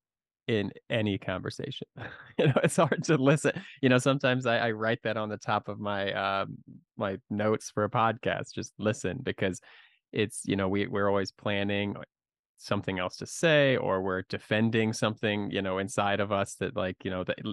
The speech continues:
especially in this context, something's too heavy.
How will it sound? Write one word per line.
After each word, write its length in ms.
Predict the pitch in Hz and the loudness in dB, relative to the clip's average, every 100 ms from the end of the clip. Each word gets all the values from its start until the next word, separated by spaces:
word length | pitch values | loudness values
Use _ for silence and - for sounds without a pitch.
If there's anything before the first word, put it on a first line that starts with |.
| - | -4
especially 560 | 117 - 98 - 98 95 | -2 0 0 0 -2 -2
in 80 | |
this 160 | 95 - | -2 -4
context, 680 | 104 95 104 90 90 - - | -4 -4 -2 -4 -4 -8 -6
something's 320 | 101 101 95 | -4 -4 -6
too 180 | - 101 | -4 -2
heavy. 520 | 110 107 113 104 107 | 0 0 0 0 -2